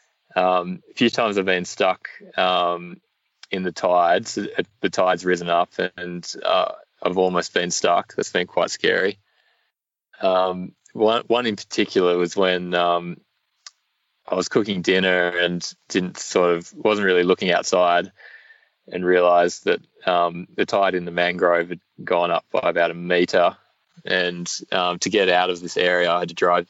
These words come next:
four hundred metres through about a foot of water, slipping and sliding through this, um, this slippery dirt track.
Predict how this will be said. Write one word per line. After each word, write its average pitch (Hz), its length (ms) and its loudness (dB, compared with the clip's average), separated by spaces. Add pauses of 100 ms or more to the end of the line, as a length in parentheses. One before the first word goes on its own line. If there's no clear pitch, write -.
(180)
four 95 180 2
hundred 90 220 -2
metres 87 360 0
through 90 260 2
about 87 220 2
a - 40 -10
foot 95 220 0
of 90 120 -6
water, 92 400 4 (600)
slipping 92 520 0
and 87 80 -2
sliding 90 500 2
through 87 320 2
this, 90 260 -4
um, 87 400 -4
this - 160 -6
slippery 90 360 2
dirt 85 320 2
track. 90 460 0